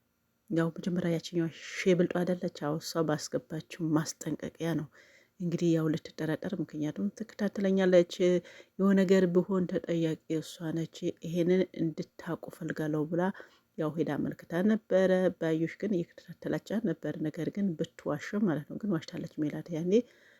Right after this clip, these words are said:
እኛ ራሱ እያየናት ያው ብዙ ጊዜ ያው ተያይዘዋል። ግን ይሄን ውሸት ለምን እንዳስፈለገ ባላቅም ማለት ነው። ኤኒዌይስ፣ እ፣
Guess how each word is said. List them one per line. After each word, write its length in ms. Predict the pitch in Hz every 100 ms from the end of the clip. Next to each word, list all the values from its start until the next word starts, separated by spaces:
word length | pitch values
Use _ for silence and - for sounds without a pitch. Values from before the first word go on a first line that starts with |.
| _
እኛ 200 | 175 185 175 160
ራሱ 220 | 160 160 -
እያየናት 640 | 151 147 151 - 180 214 -
ያው 160 | 143 139
ብዙ 180 | 170 - -
ጊዜ 160 | - - -
ያው 160 | - - -
ተያይዘዋል። 640 | - 151 143 147 143 170 240 - - - _
ግን 180 | - 151
ይሄን 260 | 143 156 151
ውሸት 300 | - 151 -
ለምን 280 | 139 135 139
እንዳስፈለገ 580 | 139 139 - 135 131 139 - _
ባላቅም 600 | 151 147 131 - - 175
ማለት 280 | 143 143 -
ነው። 140 | 143 - 185
ኤኒዌይስ፣ 420 | 196 175 151 - - _ _ _ _ - _ _ _ _ _
እ፣ 80 | 175